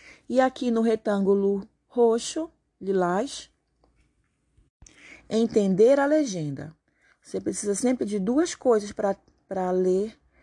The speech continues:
né, o, a, entender o mapa. Conhecer o alfabeto cartográfico e entender a legenda. Continue lendo. O alfabeto cartográfico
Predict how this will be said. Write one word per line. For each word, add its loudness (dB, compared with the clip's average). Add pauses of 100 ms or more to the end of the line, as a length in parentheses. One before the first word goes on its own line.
(280)
né, -6
o, -2
a, -2
entender 0
o 0
mapa. -8 (2000)
Conhecer 0
o 4
alfabeto -4
cartográfico -2 (1000)
e -2
entender 2
a 2
legenda. -2 (1900)
Continue -2
lendo. -2 (560)
O 2
alfabeto 2
cartográfico -2